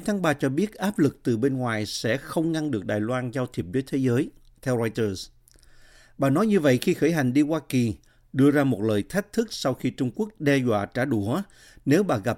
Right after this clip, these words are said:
Chủ tịch Hạ viện Hoa Kỳ Kevin McCarthy. Bà Thái sẽ đến Guatemala và Belize, quá cảnh qua New York trong chặng đi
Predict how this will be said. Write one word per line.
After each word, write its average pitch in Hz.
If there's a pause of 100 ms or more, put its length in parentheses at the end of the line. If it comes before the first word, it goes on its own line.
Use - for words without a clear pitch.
(140)
Chủ 147
tịch 139
Hạ 117
viện 107
Hoa 131 (100)
Kỳ 110 (160)
Kevin 127
McCarthy. 123 (1400)
Bà 143
Thái 185
sẽ 180
đến 170
Guatemala 147
và 113
Belize, 135 (420)
quá 185
cảnh 123
qua 139
New 131
York 123 (100)
trong 131
chặng 117
đi 139